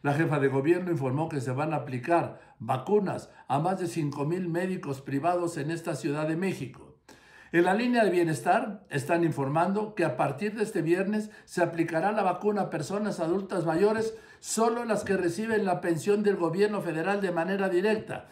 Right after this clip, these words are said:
que tienen que estar en la lista y que les llamarán por teléfono. Diputados de oposición dicen que es electorero e inconcebible que se aplique primero la vacuna a los servidores de la nación.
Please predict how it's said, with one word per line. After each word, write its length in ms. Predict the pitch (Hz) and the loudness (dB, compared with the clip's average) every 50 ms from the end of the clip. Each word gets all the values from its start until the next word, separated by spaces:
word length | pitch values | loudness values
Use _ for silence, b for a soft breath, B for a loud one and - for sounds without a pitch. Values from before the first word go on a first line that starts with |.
| B B B | B B B
que 140 | - 156 147 | -4 -2 -2
tienen 280 | - 220 220 220 214 | 0 0 2 2 0
que 80 | 175 175 | 0 -2
estar 240 | 170 - 208 196 202 | -4 -2 0 2 2
en 120 | 202 190 | 2 2
la 80 | 175 165 | 2 2
lista 500 | 180 240 240 - - 202 135 - - - - | 2 0 -2 -2 -2 -4 -4 -4 -6 -6 -6
y 100 | 202 202 | -4 -2
que 140 | - 175 | 0 2
les 140 | 170 170 160 | 2 2 2
llamarán 420 | 160 160 156 160 170 180 202 196 196 | 2 0 0 2 2 2 0 0 0
por 180 | 202 185 165 | -2 -2 -2
teléfono. 640 | - 190 196 208 190 - 143 131 110 - - - - b b b b b b b b b | -2 0 2 2 0 0 -2 -4 -6 -8 -10 -16 -20 b b b b b b b b b
Diputados 520 | 180 196 - 190 180 - 233 226 220 208 190 | 0 2 4 4 2 2 4 4 4 6 4
de 60 | 196 | 4
oposición 500 | - 190 175 - 175 151 202 214 214 220 | 2 0 -2 -4 -4 -2 0 2 2 4
dicen 480 | 240 247 - - 196 143 117 104 B B B B B | 2 2 2 2 2 0 0 -2 B B B B B
que 140 | - 190 214 | 6 6 6
es 160 | 220 220 - - | 6 6 2 2
electorero 1080 | 196 196 196 190 175 151 - 196 175 196 220 240 233 196 - - - - - - _ _ - | 2 4 4 4 2 0 2 2 4 4 4 4 4 2 2 0 -4 -8 -16 -20 _ _ -2
e 100 | 170 170 | 2 4
inconcebible 800 | 170 170 170 175 175 170 - - 175 170 196 220 208 202 208 202 | 4 6 4 4 2 0 2 0 0 0 -2 -2 0 2 2 2
que 120 | 190 175 | 2 0
se 100 | 147 180 | 0 -2
aplique 320 | 151 143 185 214 220 202 | -2 -2 -4 -4 -2 -2
primero 400 | 160 170 165 160 196 208 202 190 | -2 0 -2 0 0 0 0 2
la 100 | 180 170 | 2 2
vacuna 420 | 156 160 160 - 196 220 214 208 190 | 2 2 0 0 2 2 4 4 2
a 40 | 185 | 2
los 160 | 170 160 - | 0 -2 -2
servidores 520 | 170 151 147 160 160 175 196 208 202 190 180 | -2 -2 0 0 0 2 2 2 2 2 2
de 80 | 185 | 0
la 100 | 175 170 | 0 0
nación. 540 | 175 175 165 - - 214 214 170 135 - B | 0 0 -2 0 2 2 2 2 0 -2 B